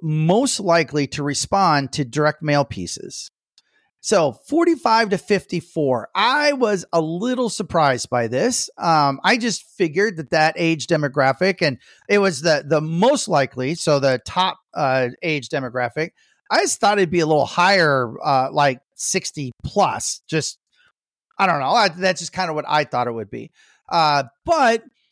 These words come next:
forty-five to fifty-four, that probably represents a lot of your donors, uh, are probably in that age range. So, uh, that is good news for, uh, direct mail fundraising.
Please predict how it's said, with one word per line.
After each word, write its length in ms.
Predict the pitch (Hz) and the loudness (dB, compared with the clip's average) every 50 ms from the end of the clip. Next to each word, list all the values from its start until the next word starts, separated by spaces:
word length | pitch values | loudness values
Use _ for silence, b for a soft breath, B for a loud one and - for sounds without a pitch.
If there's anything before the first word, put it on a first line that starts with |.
| _ _ - | _ _ -2
forty-five 460 | 262 277 311 247 202 269 269 262 208 | 0 0 0 2 2 2 2 2 2
to 80 | 240 | 0
fifty-four, 800 | 190 - - 277 202 - 254 226 - - - 269 269 247 214 202 | -4 -4 -6 -6 -4 -4 -6 -6 -6 -6 -4 0 2 4 4 4
that 220 | 185 190 214 262 - | 2 2 0 -2 -2
probably 340 | 202 220 247 220 220 202 180 | -2 -2 0 2 0 0 0
represents 720 | 170 190 190 - - 180 151 131 185 190 185 175 - - | 0 -2 -2 -2 -2 -4 -2 0 0 0 0 -2 -4 -6
a 80 | 127 | -8
lot 720 | 127 131 147 165 175 180 185 190 190 196 196 190 190 190 190 | -8 -4 0 2 4 4 4 4 4 4 4 4 4 2 0
of 120 | 175 160 | -4 -4
your 140 | 175 180 170 | -4 -4 0
donors, 580 | 156 175 175 175 160 139 127 120 113 - - | 2 2 2 2 0 0 -2 -2 -4 -6 -8
uh, 60 | - - | -6 -2
are 500 | - 143 139 135 131 139 - 151 143 135 | 2 2 4 4 4 2 2 0 0 0
probably 480 | - - 175 170 165 175 160 151 147 | 0 0 -2 -2 0 -2 -2 -2 -2
in 140 | 160 156 151 | -2 -2 0
that 200 | 147 135 135 131 | 0 0 0 0
age 260 | - 151 143 139 117 113 | 0 -2 -2 -2 -4 -6
range. 380 | 110 110 98 107 - - - | -10 -12 -12 -16 -18 -18 -10
So, 240 | - - 185 147 - - _ _ _ _ _ _ _ | -2 0 0 0 0 -4 _ _ _ _ _ _ _
uh, 200 | - 156 147 143 139 | -2 0 2 2 2
that 200 | 151 208 226 214 | 2 2 2 2
is 160 | 170 123 123 | 0 -2 -6
good 340 | 127 135 165 247 294 294 277 | -10 -2 0 0 0 0 0
news 540 | 233 185 165 151 143 139 139 139 135 - - | 0 2 2 4 4 2 2 0 -2 -6 -10
for, 560 | - - 165 151 143 139 135 131 127 131 - - | -6 -2 0 2 4 4 4 4 2 0 0 0
uh, 120 | 135 131 | 0 0
direct 420 | 127 120 135 143 156 160 156 - | 0 -2 -2 0 0 0 0 -2
mail 200 | 151 143 139 135 | -2 -2 0 -2
fundraising. 480 | 120 - 135 120 107 101 104 107 - - | 0 0 -2 -2 -2 -4 -6 -8 -10 -12